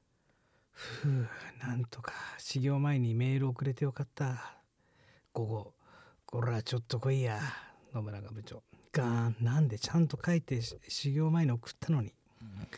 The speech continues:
僕も以前は君みたいに毎日泣かされていたよ。でも今は信長部長の攻略術が分かったから怖いものなしさ。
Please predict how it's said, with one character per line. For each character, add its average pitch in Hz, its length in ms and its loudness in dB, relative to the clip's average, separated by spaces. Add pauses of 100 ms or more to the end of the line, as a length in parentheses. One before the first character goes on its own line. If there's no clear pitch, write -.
(1300)
僕 131 220 4
も 117 120 8
以 117 80 6
前 127 180 6
は 113 120 4
君 135 300 4
み 135 100 6
た 139 100 2
い 127 60 4
に 120 80 6
毎 131 200 4
日 127 200 2
泣 120 160 4
か 117 80 0
さ 127 160 -2
れ 127 80 0
て 127 140 -4
い 127 40 -2
た 113 120 -8
よ。 - 100 -12 (300)
で 143 100 6
も 135 120 6
今 123 200 6
は 104 160 0
信 120 180 4
長 143 220 4
部 127 140 0
長 127 180 2
の 107 220 0
攻 147 180 2
略 151 240 4
術 131 460 -2
が 117 100 -2
分 110 140 -2
か 131 80 -4
っ 123 60 -2
た - 160 -8
か 98 100 -8
ら 98 140 -10
怖 143 300 0
い 151 40 4
も 131 100 4
の 104 100 -2
な 113 180 -2
し - 40 -6
さ。 - 300 -10